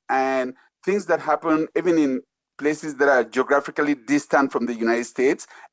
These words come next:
end up affecting us one way or the other. And it's important that military coups that undercut the principles of democracy,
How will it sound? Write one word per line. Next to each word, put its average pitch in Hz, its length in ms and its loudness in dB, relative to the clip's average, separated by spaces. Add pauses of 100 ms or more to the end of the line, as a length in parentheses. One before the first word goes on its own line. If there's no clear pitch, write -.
(100)
end 175 180 4
up 160 180 4 (440)
affecting 156 540 2
us 147 200 2
one 139 320 2
way 147 140 0
or 135 120 2
the 123 160 0
other. 147 280 2
And 120 160 -2
it's - 180 -8
important 139 640 0 (400)
that 139 320 4 (340)
military 208 500 0
coups 139 440 -4
that 135 260 2 (140)
undercut 143 760 4 (400)
the - 80 -20
principles 170 500 -2
of 131 140 -4
democracy, 127 640 -2